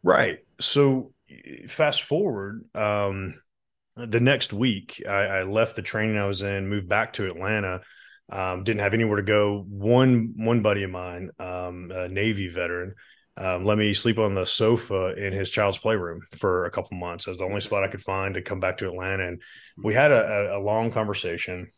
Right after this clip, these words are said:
Speaker 1: one night, and he, he, he, this is the rock bottom point.
Speaker 2: Okay.
Speaker 1: He said, "Zach, you've done all these amazing things. You've, you've gone, you've paid for mentorship, coaching,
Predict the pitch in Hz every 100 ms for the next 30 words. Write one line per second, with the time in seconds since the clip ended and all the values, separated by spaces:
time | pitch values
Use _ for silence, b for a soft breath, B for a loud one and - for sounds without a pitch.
0 | - 95 92 87 87 90 - - 98 98
1 | 95 90 87 b b _ - - 131 147
2 | 156 - - 117 135 147 147 _ _ _
3 | _ - - 139 123 151 143 117 110 104
4 | 87 - 87 - - - - - - -
5 | 104 - 120 135 127 113 104 95 90 101
6 | 101 - 104 123 143 123 104 104 101 101
7 | 98 - b b _ - 120 127 127 123
8 | 107 104 101 101 92 98 92 90 92 95
9 | 101 - 117 104 117 113 110 110 101 -
10 | 110 95 95 147 156 131 - 95 - -
11 | 160 156 - 123 107 101